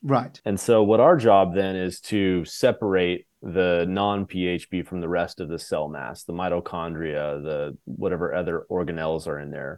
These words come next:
Speaker 2: And so what we do is we separate that, that P H B and then we dry it, and it, and it dries into a fine white powder.
Speaker 1: Right.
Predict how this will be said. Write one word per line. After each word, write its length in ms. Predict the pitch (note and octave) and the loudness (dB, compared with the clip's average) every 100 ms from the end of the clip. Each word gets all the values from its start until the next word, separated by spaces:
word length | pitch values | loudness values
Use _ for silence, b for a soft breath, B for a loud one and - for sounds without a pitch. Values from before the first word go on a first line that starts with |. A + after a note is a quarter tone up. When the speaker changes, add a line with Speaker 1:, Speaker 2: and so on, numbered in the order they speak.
| D2+ | -8
Speaker 2:
And 160 | F2+ G2 | -6 0
so 360 | A#2 G#2 G2 | 4 6 6
what 260 | F#2+ G2+ G#2 | 4 4 2
we 80 | G2 | 2
do 320 | A#2 A#2 G#2+ | 4 6 4
is 160 | F2+ | 2
we 320 | F#2+ G2 F#2 F2+ | -2 0 0 -2
separate 640 | - B2+ B2+ A#2 G#2 F#2 | 0 0 4 4 4 4
that, 240 | F#2+ F2 | 0 0
that 240 | G2 F#2 - | -2 -2 -2
P 180 | F#2+ | 0
H 260 | F2+ F2 - | 0 0 -4
B 240 | F2 E2 E2 - | -8 -6 -6 -6
and 160 | F#2+ G2 | -6 -2
then 120 | F#2+ | -2
we 100 | F#2 | -2
dry 380 | D#2 F2+ F2+ F2+ | -2 0 2 2
it, 280 | D#2 - - | 0 -4 -6
and 120 | F#2+ | -6
it, 140 | F#2 | -4
and 140 | F#2 F#2+ | -4 -6
it 100 | F2 | -4
dries 380 | F#2+ G#2+ A2 G#2+ | 2 4 4 2
into 240 | F#2+ G2 | -2 -4
a 60 | E2 | -4
fine 360 | - G2+ G2 | -4 -2 -2
white 320 | F2+ F2 E2+ | -2 -2 -4
powder. 500 | - F2 E2 B1+ C2 - _ - | -6 -4 -4 -4 -10 -14 _ -8
Speaker 1:
Right. 680 | C3+ C#3 A#2+ C3+ - - | 0 0 0 -6 -18 -20